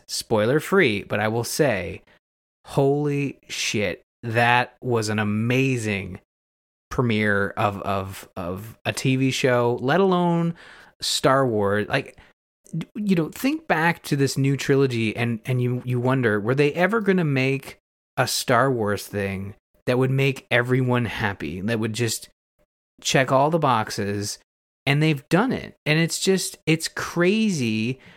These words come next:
how, how you can have The Mandalorian and have, you know, some of the most divisive Star Wars movies made in the last,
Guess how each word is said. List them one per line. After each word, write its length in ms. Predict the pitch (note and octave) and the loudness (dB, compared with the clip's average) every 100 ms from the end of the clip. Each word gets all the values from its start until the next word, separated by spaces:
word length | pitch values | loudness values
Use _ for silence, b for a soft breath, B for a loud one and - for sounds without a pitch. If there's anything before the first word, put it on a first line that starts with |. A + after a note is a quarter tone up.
| B - | B -10
how, 800 | - C#3+ C3 C3 C3+ C3 B2+ - _ _ _ _ _ _ _ - B B B | -2 2 4 4 2 0 -2 -8 _ _ _ _ _ _ _ -12 B B B
how 140 | - | -2
you 140 | D3 D3+ | 0 2
can 100 | D3+ | 2
have 220 | D3+ D#3 | 0 2
The 40 | |
Mandalorian 720 | D3 C#3+ C#3 C#3 D3+ C#3 A#2 | 0 2 2 2 2 2 0
and 120 | A#2+ A2+ | -2 0
have, 420 | A#2+ A#2+ B2 B2 B B B B | 0 0 -2 -8 B B B B
you 100 | C3 | -2
know, 140 | A#2 | -2
some 220 | A2+ C#3 B2+ | 0 0 0
of 40 | |
the 60 | A#2+ | 2
most 300 | A#2+ A#2+ - | 0 -2 -4
divisive 680 | G#2+ A#2 - B2 A#2+ A2+ | -2 -2 -2 -2 -2 -2
Star 340 | - - A2 A#2+ | -6 0 2 2
Wars 280 | A#2 A2+ A2 | 2 0 0
movies 380 | A2+ A2 A2 | -2 -2 -2
made 280 | G#2 G#2+ A2 | 0 -2 -2
in 80 | G2+ | -4
the 60 | G#2+ | -4
last, 480 | G#2 G#2+ A2+ - | -2 -2 -4 -10